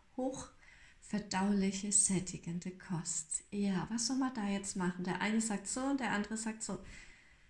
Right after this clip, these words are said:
Meine Empfehlung an dich, ähm, austesten.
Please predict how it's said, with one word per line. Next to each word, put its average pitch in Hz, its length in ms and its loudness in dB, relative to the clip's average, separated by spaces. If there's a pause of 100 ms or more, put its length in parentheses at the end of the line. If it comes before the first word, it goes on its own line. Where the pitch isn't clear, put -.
Meine 214 280 2
Empfehlung 202 480 2
an 196 120 0
dich, 180 440 0 (680)
ähm, 190 440 2 (200)
austesten. 180 720 -2